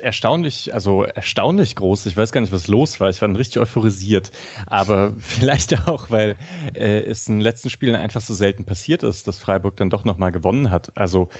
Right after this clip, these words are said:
ich glaube so, was da jetzt, also mit, mit so einem Sieg in der zweiten Halbzeit, das wäre jetzt vor sieben Spieltagen, hätte ich sogar fast damit gerechnet, dass das passiert.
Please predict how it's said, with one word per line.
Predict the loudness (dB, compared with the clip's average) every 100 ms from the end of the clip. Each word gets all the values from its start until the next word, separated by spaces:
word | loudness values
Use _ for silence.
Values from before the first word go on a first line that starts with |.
| -20 -18 -6
ich | -4 2
glaube | 2 2
so, | 2 4 4 2 -6 _ -4
was | -4 0
da | 2 2
jetzt, | 0 -4
also | -6 -6 -8 -10 -18
mit, | -8 -8 -6 -8
mit | -4
so | 0
einem | 0
Sieg | 0 0 0 -4 -2
in | 0
der | 4 2 2
zweiten | 0 -2 0 0
Halbzeit, | 0 0 0 0 0
das | -6 0
wäre | 2
jetzt | 2 -2
vor | -4 2 4 2 0 -10 _ _ -16
sieben | -12 -6 0 4 2
Spieltagen, | 2 2 4 4 2 0
hätte | 0
ich | 0
sogar | 0 0
fast | 0 0
damit | -2
gerechnet, | -2 -2 -2 -2 -4
dass | -8 -12
das | -10
passiert. | -10 -6 0 0 0